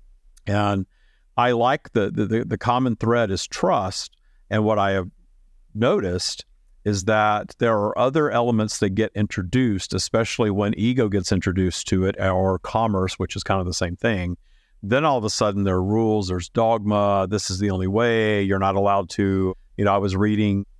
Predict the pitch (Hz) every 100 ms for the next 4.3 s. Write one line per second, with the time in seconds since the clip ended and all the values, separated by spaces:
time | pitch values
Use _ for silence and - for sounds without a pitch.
0 | - 156 233 190 120 - - 113 113 -
1 | 110 110 113 104 - 107 104 92 104 101
2 | - 98 98 90 92 101 104 101 104 104
3 | 95 90 95 95 92 92 - 87 - 98
4 | - -